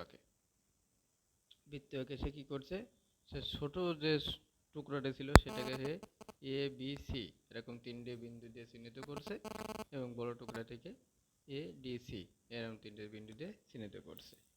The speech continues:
এখন ভেবে বলো তো, এই দুটো টুকরাকে আমরা কি বলতে পারি? তাহলে ছোট যে টুকরাটা আছে এটাকে আমরা বলবো উপচাপ, এই যে উপচাপ বলবো, আর বড় টুকরোটিকে বলবো হলো বৃত্তের অধিচাপ।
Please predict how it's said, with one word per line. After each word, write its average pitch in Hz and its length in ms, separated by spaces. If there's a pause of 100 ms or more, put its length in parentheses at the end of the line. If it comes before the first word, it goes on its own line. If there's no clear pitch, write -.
(760)
এখন 165 220
ভেবে 156 180 (100)
বলো 143 220
তো, 139 60 (280)
এই 139 140
দুটো 131 160 (100)
টুকরাকে 120 380
আমরা 117 200
কি 135 100 (100)
বলতে 110 280
পারি? 101 160 (580)
তাহলে 135 260
ছোট 151 140 (140)
যে 180 140
টুকরাটা 151 440
আছে 160 160 (300)
এটাকে 135 240 (100)
আমরা 131 140 (100)
বলবো 127 220 (160)
উপচাপ, 143 400 (520)
এই 123 100
যে 120 80 (240)
উপচাপ 123 320 (100)
বলবো, 123 240 (960)
আর 131 80 (100)
বড় 127 120 (120)
টুকরোটিকে 127 680
বলবো 127 220 (120)
হলো 139 160 (100)
বৃত্তের 156 340 (320)
অধিচাপ। 101 340